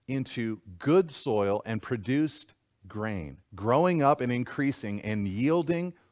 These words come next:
thirty-fold and sixty-fold and a hundredfold.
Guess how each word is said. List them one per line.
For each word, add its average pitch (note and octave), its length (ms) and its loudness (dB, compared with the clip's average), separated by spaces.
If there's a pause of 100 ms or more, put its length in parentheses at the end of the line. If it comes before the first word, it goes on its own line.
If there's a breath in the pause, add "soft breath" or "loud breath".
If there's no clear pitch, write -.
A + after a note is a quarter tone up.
(320 soft breath)
thirty-fold F3 920 4
and A2+ 380 0 (180 soft breath)
sixty-fold G#2+ 1160 0
and C#3 380 0 (460 soft breath)
a G#2 80 -2
hundredfold. F2 880 -6